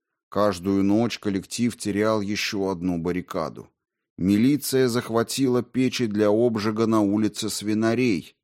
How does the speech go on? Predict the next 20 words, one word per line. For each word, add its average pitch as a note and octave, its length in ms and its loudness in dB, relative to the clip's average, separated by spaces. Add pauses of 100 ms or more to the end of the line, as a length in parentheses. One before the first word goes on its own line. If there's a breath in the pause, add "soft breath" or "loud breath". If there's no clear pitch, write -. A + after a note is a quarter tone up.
(240)
конюшни C3+ 680 4
на C#3 160 6
проспекте C3+ 640 0
Подсолнечника, G#2+ 1120 0 (260)
пассаж C3 600 0
в - 60 -12
Сантере. A2+ 760 -2 (380)
Территория F#2+ 680 0
коллектива F#2+ 640 -4
съёживалась. E2+ 1000 -2 (400)
Ори, G2 420 2 (200)
он F2+ 200 -4
же D#2 140 -8
Торо, E2+ 540 -4 (180)
лежал E2 440 -2
в D2+ 80 -8
одиночестве. D#2+ 880 -8 (640)
«Надо G#2+ 340 -8 (440)
кому-нибудь B2+ 600 2 (320)
рассказать», C#3+ 960 -2